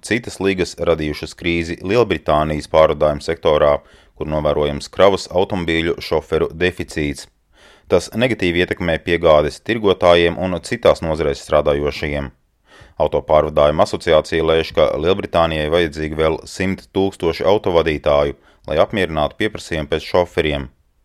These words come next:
Latvijas radio zināmi vairāk gadījumi, kad no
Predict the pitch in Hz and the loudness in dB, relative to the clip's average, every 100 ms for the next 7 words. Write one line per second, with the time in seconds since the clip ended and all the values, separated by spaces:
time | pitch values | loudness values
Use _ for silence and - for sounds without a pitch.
0 | _ _ _ _ 73 73 73 85 95 87 | _ _ _ _ -8 -6 -2 2 4 2
1 | 78 87 82 76 73 85 101 90 82 90 | 0 -2 0 0 2 2 4 4 2 -2
2 | 87 82 80 76 80 78 78 78 78 | 0 -2 -2 -4 -2 -2 -2 0 -2